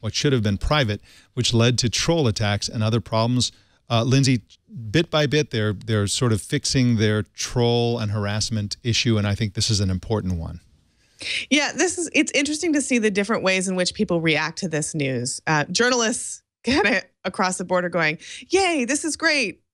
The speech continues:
Speaker 2: Uh, or some of them are, "This is great. People can get in touch with me more easily." And then a lot of, uh, female journalists are saying, "No, this is not great. This just <laughs> means that people can send me obscene things more easily." Um,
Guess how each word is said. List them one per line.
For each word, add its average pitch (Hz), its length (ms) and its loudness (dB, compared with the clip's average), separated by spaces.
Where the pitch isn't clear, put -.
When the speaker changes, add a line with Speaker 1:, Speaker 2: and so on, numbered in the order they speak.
Speaker 2:
Uh, 190 320 2
or 190 100 -2
some 196 180 -2
of 180 60 2
them 165 120 0
are, 151 240 2
"This 214 200 -2
is 240 80 -4
great. 220 320 0
People 214 200 -4
can 214 100 -2
get 202 80 2
in 214 80 -4
touch 214 180 0
with 214 100 -2
me 196 120 2
more 185 140 2
easily." 185 520 2
And 185 200 0
then 175 180 -2
a 185 100 -2
lot 175 260 0
of, 170 220 -4
uh, 147 220 0
female 277 420 0
journalists 196 480 2
are 180 60 -2
saying, 180 240 0
"No, 220 280 0
this 196 200 -4
is 180 80 -6
not 220 240 -2
great. 196 300 0
This 247 140 -2
just 196 160 -6
<laughs> - 20 0
means 247 200 0
that - 140 -4
people 247 320 -2
can 233 240 -2
send 196 260 0
me 175 200 -2
obscene 185 400 0
things 254 320 2
more 220 140 2
easily." 190 500 0
Um, 165 420 0